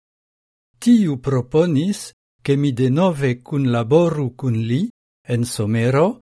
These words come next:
sed ĉifoje kiel vicdirektoro.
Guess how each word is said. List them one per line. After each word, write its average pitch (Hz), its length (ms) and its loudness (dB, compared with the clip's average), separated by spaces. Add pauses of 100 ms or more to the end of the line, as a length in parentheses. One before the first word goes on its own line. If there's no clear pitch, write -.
(180)
sed 123 560 -2
ĉifoje 170 840 -2 (300)
kiel 165 520 0 (120)
vicdirektoro. 123 1500 -4